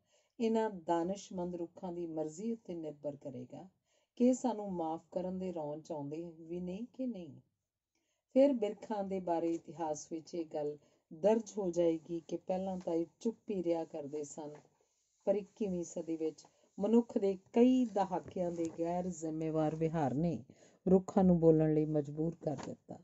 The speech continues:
ਮਹਿਸੂਸ ਤਾਂ ਹੀ ਹੋ ਰਿਹਾ ਹੈ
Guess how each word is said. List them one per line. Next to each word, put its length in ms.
ਮਹਿਸੂਸ 500
ਤਾਂ 160
ਹੀ 180
ਹੋ 100
ਰਿਹਾ 240
ਹੈ 120